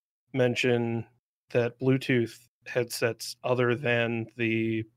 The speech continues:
official Sony Platinum and Gold ones,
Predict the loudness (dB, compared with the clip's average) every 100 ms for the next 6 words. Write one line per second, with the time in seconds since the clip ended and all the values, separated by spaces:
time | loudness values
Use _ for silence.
0 | _ _ _ 0 0 0 -4 -2 0 2
1 | 0 -4 0 0 0 -2 -4 -2 -2 0
2 | -2 -2